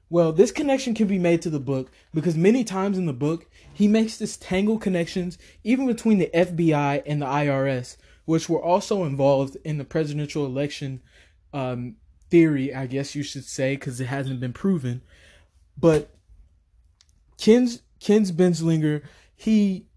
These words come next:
alludes to a lot of these things very vividly and kind of under concrete. And he, he does this to show the corruption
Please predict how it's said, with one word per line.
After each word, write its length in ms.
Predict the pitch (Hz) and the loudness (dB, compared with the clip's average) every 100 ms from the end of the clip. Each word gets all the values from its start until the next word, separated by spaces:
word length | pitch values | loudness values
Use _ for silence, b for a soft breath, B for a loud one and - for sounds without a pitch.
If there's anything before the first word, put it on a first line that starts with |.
| - | 4
alludes 560 | 170 185 262 269 214 - | 6 8 6 4 0 -2
to 180 | 226 180 | 2 2
a 20 | |
lot 280 | 151 202 208 | 6 6 4
of 100 | 165 | 2
these 240 | 185 160 | 2 0
things 540 | - 180 175 165 151 - - | 0 2 4 2 -2 -8 -16
very 460 | 151 123 165 202 190 | -16 2 4 6 4
vividly 760 | 131 156 185 196 190 202 190 - _ _ _ _ - | 6 6 6 4 -2 -2 -2 -8 _ _ _ _ -6
and 180 | 160 | -4
kind 380 | - - 180 185 | -4 -2 0 4
of 240 | 170 151 - _ _ _ _ _ _ _ | 2 2 -6 _ _ _ _ _ _ _
under 280 | 175 170 160 | 2 6 4
concrete. 680 | - 156 143 - 170 123 - _ _ _ _ _ 170 | 4 0 0 0 0 0 -2 _ _ _ _ _ 2
And 160 | 185 | 2
he, 460 | - 220 214 202 196 | 6 6 6 4 -2
he 240 | - - | -8 -4
does 300 | 190 233 320 | 4 6 4
this 240 | 226 269 - | 2 -4 -2
to 120 | - | -6
show 320 | - 202 196 | -2 0 2
the 100 | 185 | 2
corruption 640 | 175 165 180 208 - 196 | 0 4 4 4 0 -2